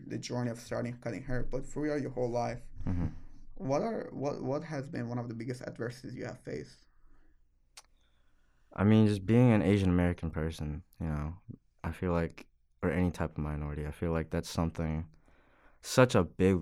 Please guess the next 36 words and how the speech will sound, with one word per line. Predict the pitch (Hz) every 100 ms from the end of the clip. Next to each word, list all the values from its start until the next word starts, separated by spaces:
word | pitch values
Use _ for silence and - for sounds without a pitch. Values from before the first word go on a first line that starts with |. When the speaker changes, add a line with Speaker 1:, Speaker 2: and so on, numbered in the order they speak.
| 76
Speaker 2:
roadblock | 80 85 82 80 76 -
in |
everyone's | 78 76 78 73 71
life. | 67 - - -
You | 85
know, | 80
some | - 98
Speaker 1:
Mm-hmm. | 104
Speaker 2:
people | 104 98 92
had | 92
it | 82
harder | 78 87 95
than | 90
others, | 90 107 127 135 - _ _ _ - _ _
but | - 85 78 -
I | -
feel | 90 104
like | 95 90
just | - 90 - _ _ _ -
everyone | 98 101 101 92
sharing | - 92 90 90 90 87 95 _ -
the | 85
similarity | - 90 85 85 85
of | 78
being | 85 82
a |
minority, | 78 76 76 82 87
that's | 90 85 -
just | 87 -
something | - 80 82 82
we | 80
always | - 80 76 -
had | 78
to | 76
look | - -
at. | 92 95